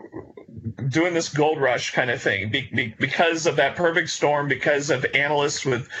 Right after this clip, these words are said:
you know, saying, "Yeah, we're gonna have fifty billion devices connected, and it's gonna be the biggest thing ever, and we're all gonna get rich." Also, when you think of,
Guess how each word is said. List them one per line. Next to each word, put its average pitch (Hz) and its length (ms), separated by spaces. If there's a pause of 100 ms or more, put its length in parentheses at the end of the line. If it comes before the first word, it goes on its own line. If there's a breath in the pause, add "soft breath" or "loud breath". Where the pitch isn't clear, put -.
(320 loud breath)
you 151 100
know, 135 100
saying, 139 260
"Yeah, 147 180
we're 143 100
gonna 135 120
have 135 80
fifty 139 260
billion 139 280
devices 135 520
connected, 123 500
and 120 220
it's 131 180
gonna 139 160
be 143 120
the 135 100
biggest 139 640
thing 131 340
ever, 113 500
and 117 180
we're 131 100
all 135 160
gonna 139 160
get 135 200
rich." 113 520 (600 loud breath)
Also, 214 640 (840)
when 165 140
you 175 80
think 247 180
of, 220 80